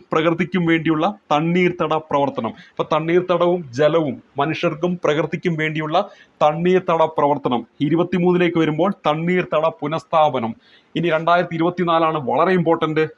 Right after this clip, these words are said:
തണ്ണീർത്തടങ്ങളും മനുഷ്യക്ഷേമവും, തണ്ണീർത്തടങ്ങളും മനുഷ്യക്ഷേമവും, തണ്ണീർത്തടവും ജലവും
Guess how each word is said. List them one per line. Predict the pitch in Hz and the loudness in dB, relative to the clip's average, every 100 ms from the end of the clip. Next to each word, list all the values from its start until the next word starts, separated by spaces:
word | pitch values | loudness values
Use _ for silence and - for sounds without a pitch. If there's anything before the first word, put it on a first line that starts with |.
| - 147 | -4 -2
തണ്ണീർത്തടങ്ങളും | 156 170 180 175 160 156 160 170 208 - 127 | 0 2 0 0 -2 -2 0 0 -2 -6 -2
മനുഷ്യക്ഷേമവും, | 147 170 185 - 196 - 160 147 123 104 - - _ 151 | 0 0 0 -2 -4 -2 -4 -2 -4 -4 -12 -20 _ 0
തണ്ണീർത്തടങ്ങളും | 160 170 180 180 160 165 165 196 226 - 131 143 | 0 0 0 0 -2 -2 0 0 -2 -8 -4 -2
മനുഷ്യക്ഷേമവും, | 165 170 - 220 220 - 170 156 139 123 - - - 139 | -2 -4 -2 -4 -4 -4 0 0 0 -2 -6 -14 0 0
തണ്ണീർത്തടവും | 151 160 170 170 156 165 156 135 | 2 2 2 2 2 2 0 0
ജലവും | 151 165 180 | 0 2 0